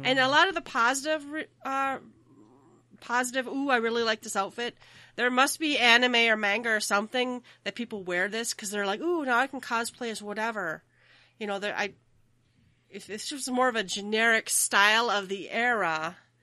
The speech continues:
Speaker 1: then I, uh, it, it's too bad if it triggers something in you, but it's, it, if it's really a, a style of a historical era, I don't know how you can just say it's a hundred percent bad.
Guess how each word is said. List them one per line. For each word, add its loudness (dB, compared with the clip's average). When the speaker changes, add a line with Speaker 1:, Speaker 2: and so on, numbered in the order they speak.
Speaker 1:
then -2
I, 0
uh, -4
it, -12
it's -10
too -10
bad 4
if -4
it -14
triggers -8
something -8
in -6
you, -6
but -6
it's, -14
it, -14
if -18
it's -8
really -4
a, 0
a -14
style 2
of -6
a -8
historical -8
era, -4
I -18
don't -10
know -8
how -6
you -6
can -14
just -6
say -4
it's -16
a -14
hundred -12
percent -12
bad. -16